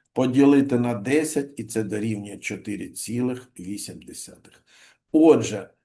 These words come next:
висота даху —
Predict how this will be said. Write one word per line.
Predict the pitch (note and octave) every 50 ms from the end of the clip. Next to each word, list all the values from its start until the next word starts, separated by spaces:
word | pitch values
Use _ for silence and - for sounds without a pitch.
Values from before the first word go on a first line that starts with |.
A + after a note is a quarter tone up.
| _ _ -
висота | A2+ A#2 D3 D#3+ - - - D#3+ D#3+ D#3+ D#3+ F3 D#3+ D3 C3 A#2 G2+ F#2 - - _ _ _ _ _ _ _ _ _ _ _ _ _ _ G2+ G#2 A2+ G2+ _ _ _ _ _ _ _ _ _ _ _ _ _ _ _ _ _ _
даху — | A2 G#2 G#2+ D3 E3 F#3+ A3 A3 - - - - A#2 A#2 A2+ - _